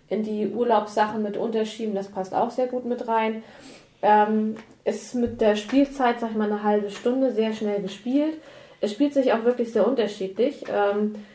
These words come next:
wie gesagt, es ist ein Glücksmoment dabei, weil man ja nicht weiß, welche Karte man auf die Hand bekommt und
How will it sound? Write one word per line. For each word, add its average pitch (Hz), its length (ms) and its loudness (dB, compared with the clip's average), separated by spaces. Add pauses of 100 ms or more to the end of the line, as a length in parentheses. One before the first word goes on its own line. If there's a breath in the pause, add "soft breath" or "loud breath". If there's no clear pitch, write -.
(240 loud breath)
wie 226 100 2
gesagt, 226 260 2
es - 140 -12
ist - 160 -12
ein 208 80 -8
Glücksmoment 226 640 2
dabei, 220 380 2
weil 226 100 0
man 214 180 0
ja 208 100 0
nicht 208 200 -2
weiß, 214 240 2
welche 208 200 -6
Karte 247 320 -2
man 240 120 -2
auf 226 160 -4
die 220 140 -10
Hand 233 200 -2
bekommt 226 520 -2
und 208 200 -4